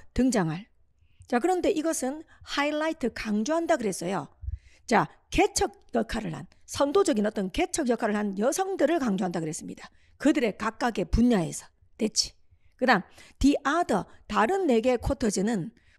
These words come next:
모두 다 올해에, 그죠? 프로덕션 되었는데요. 신도 있고 액티비스트 누구누구도 있다 그러면서 이름이 나왔습니다.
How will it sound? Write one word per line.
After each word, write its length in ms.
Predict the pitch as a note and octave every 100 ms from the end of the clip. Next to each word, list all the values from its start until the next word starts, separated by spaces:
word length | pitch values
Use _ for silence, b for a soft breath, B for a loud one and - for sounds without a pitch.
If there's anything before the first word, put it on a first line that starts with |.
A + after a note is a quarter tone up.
| -
모두 260 | B3 C4+
다 360 | G3+ F#3+ A#3+ -
올해에, 640 | D4+ F4+ E4 B3 C4+ G#3 -
그죠? 260 | - C4 C4
프로덕션 480 | - B3 B3+ A3+
되었는데요. 720 | G3+ F#3+ E3 E3 E3 A#3+ - _ b b b
신도 520 | - - E4+ G4+ F4
있고 520 | D#4 D4 C#4+ C4+ C#4 - -
액티비스트 600 | B3 - D#4+ C4 - A#3
누구누구도 460 | G#3+ A3+ G#3 -
있다 220 | G#3 - F#3
그러면서 380 | F3+ E3 D#3+ -
이름이 280 | C4 G#3+ F3+
나왔습니다. 560 | D3 D3+ G3 E3+ -